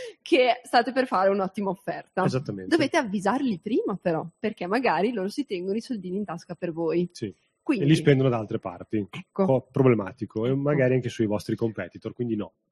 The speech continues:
Speaker 1: Quindi, almeno una settimana prima, in questo caso, perché sono già vostri contatti, quindi non c'è bisogno che li avvisate tre mesi prima,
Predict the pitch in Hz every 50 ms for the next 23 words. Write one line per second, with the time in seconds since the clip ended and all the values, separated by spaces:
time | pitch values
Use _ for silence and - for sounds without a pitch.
0 | _ _ _ - 254 214 170 151 156 160 165 226 320 370 - - _ _ _ _
1 | _ _ 185 151 160 190 185 170 160 156 151 170 - - _ _ 165 160 165 156
2 | 151 180 - 214 190 170 165 175 175 170 165 156 - - 175 - 190 170 170 156
3 | 165 165 165 156 - - - - 175 147 139 143 160 156 147 151 147 - - -
4 | - _ - 165 156 160 170 160 - _ _ _ - 170 160 160 147 139 147 160
5 | - 165 156 160 156 160 175 165 147 147 - 165 147 156 151 156 139 180 185 -
6 | _ _ - - 151 170 220 262 453 453 - - 139 143 165 220 254